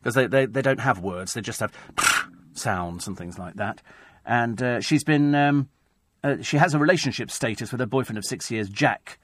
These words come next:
who she met at the Swiss, Swiss ski resort Verbier. Oh, that's nice, isn't it? Let's hope he's got a bit more intelligence going on than the rest of the bloomin' family.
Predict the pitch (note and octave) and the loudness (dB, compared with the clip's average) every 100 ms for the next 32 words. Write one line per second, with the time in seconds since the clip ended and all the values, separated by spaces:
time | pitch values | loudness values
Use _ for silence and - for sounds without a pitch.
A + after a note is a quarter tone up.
0 | _ _ _ _ - B2 A#2+ B2 - A#2 | _ _ _ _ -6 -2 0 0 0 -6
1 | - A2+ G#2+ - B2+ - - - - - | -6 -6 -4 -4 -4 -4 -6 -6 -8 -10
2 | - - B2 - - - C#3+ C3 G#2 A#2 | -8 -4 -4 -4 -8 0 2 2 0 -2
3 | - A2+ C#3 A2 G#2 F#2 F#2 - _ _ | -2 2 2 2 -2 -6 -10 -14 _ _
4 | - F#4+ F#4 - F#2 G#2+ F3 D3+ - G#2 | -12 -8 -6 -4 -4 -4 -6 -6 -4 -8
5 | - - _ _ - - - - - - | -8 -16 _ _ -20 -20 -20 -20 -20 -20
6 | - - - - G#2+ A2 G#2 D#2 F2 F2 | -20 -20 -16 -10 -8 -8 -8 -10 -10 -8
7 | F#2 F#2+ F#2+ G2+ F#2 G#2 G2 A2 G#2+ A2 | -6 -6 -4 -4 -4 -8 -6 -2 0 0
8 | A2 A2+ A2 C3+ - F#2 F#2+ G2 F#2+ G#2+ | 0 0 -2 -4 -4 -6 -4 -4 -2 -2
9 | G2+ G2+ | -2 -4